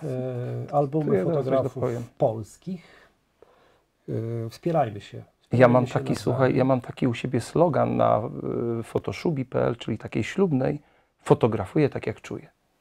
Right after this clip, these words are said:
Speaker 2: I wiesz, to jakoś tak we mnie weszło kiedyś, kie-, wiele lat temu już. I to nie jest taki slogan wymyślony, ja tak po prostu robię, nie? I koniec. I to czy zawodowo, czy
Speaker 1: To jest bardzo dobre
Speaker 2: wiesz,
Speaker 1: podejście, zdrowe
Speaker 2: ja
Speaker 1: podejście.
Speaker 2: klientom potrafię powiedzieć:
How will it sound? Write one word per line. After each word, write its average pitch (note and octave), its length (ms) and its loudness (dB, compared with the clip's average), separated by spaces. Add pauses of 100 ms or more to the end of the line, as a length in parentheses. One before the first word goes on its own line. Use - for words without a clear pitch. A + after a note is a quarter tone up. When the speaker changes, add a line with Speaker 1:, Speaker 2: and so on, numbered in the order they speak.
(400)
Speaker 2:
I C#3 60 2
wiesz, G3+ 220 0
to - 120 0
jakoś G#3+ 220 -2
tak - 140 0
we F3 120 2
mnie E3+ 160 2
weszło C3 640 2
kiedyś, A#2+ 340 6
kie-, - 140 -2
wiele D#3 200 4
lat E3 220 2
temu G#2 260 2
już. A2 320 -4 (560)
I - 60 -2
to - 100 4
nie B3+ 180 6
jest C4 140 0
taki D3 180 0
slogan B2+ 380 4
wymyślony, A2 540 -2
ja C3+ 80 0
tak E3+ 160 -2
po F3+ 100 4
prostu C3 340 -2
robię, C#3+ 340 -4
nie? C#3 120 -12 (300)
I F3+ 60 -10
koniec. A#2+ 380 -2
I D#3+ 60 2
to F3+ 160 4
czy F3+ 320 6
zawodowo, E3+ 500 6
czy D#3 300 2 (220)
Speaker 1:
To C4+ 80 0
jest A#3+ 140 -4
bardzo D#3 300 2
dobre B2 260 -2
Speaker 2:
wiesz, D3 480 4
Speaker 1:
podejście, C#3+ 240 2
zdrowe C#3 280 6
Speaker 2:
ja D3+ 100 8
Speaker 1:
podejście. D#3 240 2
Speaker 2:
klientom D3+ 440 4
potrafię C3 400 0
powiedzieć: A2+ 580 -4